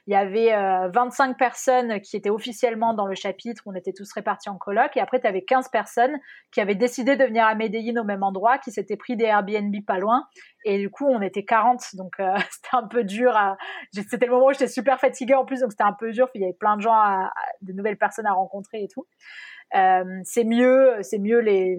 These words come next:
les, les petits chapitres où t'es plus, euh, dix-huit, vingt, c'était, c'était pas mal.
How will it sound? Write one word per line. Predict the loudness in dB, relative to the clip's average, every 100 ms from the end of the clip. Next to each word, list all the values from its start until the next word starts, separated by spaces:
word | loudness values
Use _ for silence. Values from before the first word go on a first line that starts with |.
| -6 -6
les, | -6 -6 -10
les | -8
petits | -8 -6
chapitres | -6 -6 -8 -10
où | -8
t'es | -8
plus, | -8 -12 -4
euh, | -4
dix-huit, | -2 -6 -4 -4 -6 -8
vingt, | -2 0 -2 -8 _
c'était, | -14 -12
c'était | -12 -10 -8
pas | -4
mal. | -4